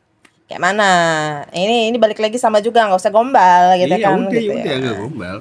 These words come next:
Speaker 2: Nggak, kalau aku kan lebih ke arah ini ya. Kalau misalnya, apa,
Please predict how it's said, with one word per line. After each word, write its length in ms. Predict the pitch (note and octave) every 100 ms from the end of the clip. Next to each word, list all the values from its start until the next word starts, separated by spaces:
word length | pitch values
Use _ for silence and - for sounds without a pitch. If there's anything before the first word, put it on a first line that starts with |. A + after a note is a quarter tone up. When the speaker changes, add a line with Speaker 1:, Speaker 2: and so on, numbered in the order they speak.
| - -
Speaker 2:
Nggak, 180 | - A#2+ C2+
kalau 180 | A2+ A#2
aku 140 | C3
kan 120 | C#3+ D#3
lebih 340 | C#3 A#2 A2
ke 140 | -
arah 340 | G2+ F2+ F#2 G2
ini 220 | G2+ G#2
ya. 120 | F2 D2+ _ _ _ _ _ _
Kalau 340 | - G#2+ A2 A#2+
misalnya, 840 | A#2 A2 G2+ G#2+ G2+ G2 G2 G2 F#2+ F#2+ F#2+ F#2 F#2 F#2 F2+ _ _ _ _ _ _ _ _ -
apa, 320 | G2 - A2